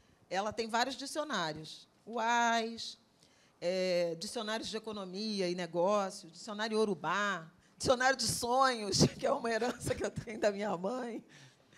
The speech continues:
Tem vários. Mas eu quis trazer esse porque, é, eu sou uma, uma operária da palavra, né? É, eu vivo da palavra,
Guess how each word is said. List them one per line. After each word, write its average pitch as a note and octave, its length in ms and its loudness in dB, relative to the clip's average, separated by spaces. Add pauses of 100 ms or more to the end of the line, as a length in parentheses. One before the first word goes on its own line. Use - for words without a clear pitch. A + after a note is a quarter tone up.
(460)
Tem D#4+ 160 -6
vários. E3 540 -6 (540)
Mas C#4 200 -4
eu C#4+ 80 -6
quis D4+ 200 -6
trazer G#3 480 -4
esse A3 600 -4 (680)
porque, A#3 840 -4 (140)
é, F3 720 -6 (720)
eu F4+ 160 -2
sou C#4 280 -2
uma, A#3+ 340 -2
uma G#3 180 -6
operária G#3+ 600 -2
da G#3 120 -6
palavra, D#3+ 800 -4 (400)
né? F3+ 300 -6 (400)
É, D#3+ 400 -10
eu G#3 120 2
vivo A#3 360 -4
da F#3 100 -6
palavra, D#3 580 -6